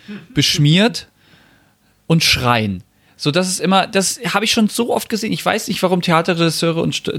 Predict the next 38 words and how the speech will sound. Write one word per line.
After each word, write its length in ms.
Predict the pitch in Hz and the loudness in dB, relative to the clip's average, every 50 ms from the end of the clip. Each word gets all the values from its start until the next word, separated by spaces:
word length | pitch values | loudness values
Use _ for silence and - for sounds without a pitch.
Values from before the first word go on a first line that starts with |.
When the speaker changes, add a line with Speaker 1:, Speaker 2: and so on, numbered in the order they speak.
| 139 - | -4 -4
Speaker 2:
das 80 | 156 | -4
Stücke, 280 | - - 185 175 - - | -2 -2 -2 -2 -2 -2
das 260 | 156 139 - - - | -2 -2 -4 -4 -4
moderne 380 | - 151 156 156 160 160 175 165 | -2 -2 0 2 2 2 2 0
Stücke 260 | - - 165 - 151 | -2 -2 -4 -2 0
werden 160 | 156 151 147 | 0 0 2
so 160 | 135 180 185 | 2 2 2
oft 180 | - 165 - - | 0 0 0 0
so 200 | - 175 175 - | 2 2 4 4
interpretiert. 680 | 170 160 165 151 - 143 - - - 156 151 160 165 - - - - - | 2 2 0 0 0 -2 -2 0 2 2 4 2 2 -2 -8 -16 -14 -4
Speaker 1:
Hast 60 | - | -2
Speaker 2:
Und 60 | - | 0
ich 60 | 135 180 | 0 0
Speaker 1:
du 40 | - | -2
zu 160 | - 147 151 156 151 139 - - - - - | -4 -8 -14 -14 -16 -16 -18 -20 -20 -20 -16
Dionysos 540 | 143 135 135 147 151 135 147 151 147 - - | -14 -14 -12 -12 -14 -14 -14 -16 -16 -18 -18
in 100 | 139 127 127 | -18 -18 -16
neunundsechzig 600 | 131 131 127 127 135 143 139 - - - - - | -16 -16 -14 -14 -14 -16 -16 -18 -20 -20 -20 -20
gesehen? 380 | 131 117 113 117 113 113 127 - _ _ _ | -20 -20 -18 -18 -18 -20 -20 -20 _ _ _
Speaker 2:
Oh. 560 | - 139 139 135 135 131 127 123 120 117 117 127 139 - _ _ _ _ _ - _ - | -4 -2 0 0 2 2 2 0 0 -2 -4 -6 -10 -14 _ _ _ _ _ -20 _ -4
Also 180 | 131 135 147 | -2 0 0
es 80 | 151 - | 0 0
gab 220 | - 170 175 - | 0 0 0 0
mal 80 | - 180 | 0 0
ein 100 | 175 165 | 0 2
ganz 220 | 151 147 143 - | 2 0 0 0
gutes 240 | - 196 185 185 - | -2 -2 -2 -2 -2
Stück, 280 | - - 185 185 - - | -2 -2 -4 -4 -2 -2
das 200 | 156 139 - 143 | -2 -2 0 2
war, 340 | 139 139 143 143 143 - | 2 4 4 4 2 2
äh, 260 | - 147 143 139 143 135 - - | 2 2 4 4 4 2 0 0
über, 680 | 160 156 156 147 147 143 139 135 135 135 135 131 117 - _ | 0 0 2 2 4 4 4 4 4 4 4 2 0 -2 _
ähm, 640 | - 131 131 127 123 123 123 123 127 127 123 120 - - | -2 0 0 2 0 0 0 -2 -2 -2 -2 -4 -2 -2
über 240 | 139 127 131 120 - | 0 0 2 0 0
Apple 280 | 143 - - 196 180 | -2 0 0 0 0
und 140 | 170 170 160 | 0 -2 -4
so 140 | 180 160 151 | -4 -4 -4
weiter. 480 | 151 156 165 160 - 175 190 226 240 | -2 -4 -2 -2 -4 -4 -4 -4 -6